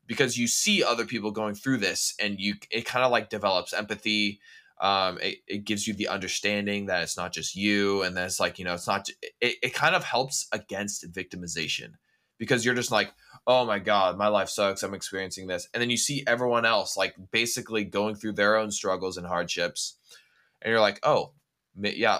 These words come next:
like, <laughs> it's not just me." Um, so that's really nice.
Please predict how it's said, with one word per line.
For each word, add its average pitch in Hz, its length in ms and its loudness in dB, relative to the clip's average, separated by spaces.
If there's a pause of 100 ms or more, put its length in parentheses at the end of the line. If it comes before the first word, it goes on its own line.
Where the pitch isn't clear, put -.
(120)
like, 101 420 -4
<laughs> - 20 -12
it's - 220 -4
not 135 180 -2
just 139 240 0
me." 156 300 -2 (380)
Um, 107 280 4 (120)
so - 160 -2
that's 120 260 2
really 85 220 -2
nice. 73 380 -6